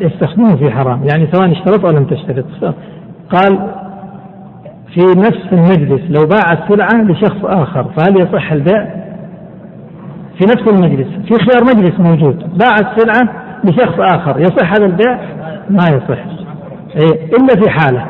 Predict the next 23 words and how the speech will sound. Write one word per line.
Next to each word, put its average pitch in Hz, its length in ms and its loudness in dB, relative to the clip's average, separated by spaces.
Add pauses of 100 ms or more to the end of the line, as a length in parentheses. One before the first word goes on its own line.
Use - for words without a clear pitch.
وش 196 180 2
هي 196 60 4
الحالة؟ 147 320 0 (1600)
إذا، 165 200 -2 (1120)
إذا 165 280 2
كان، 180 360 2 (360)
إذا 151 240 0
أسقطوا 208 500 0
أو 240 540 0 (540)
اشترط 196 420 0
الخيار 170 380 0
له 151 280 4
وحده 131 320 0
هو 151 220 2
نفسه 139 360 -4
بس، 147 100 0 (320)
ما 160 80 0
اشترط 151 340 -2
للثاني، 127 380 -2
فله 170 240 2
الحق 139 280 -2
أن 139 100 0
يقطع. 131 360 -4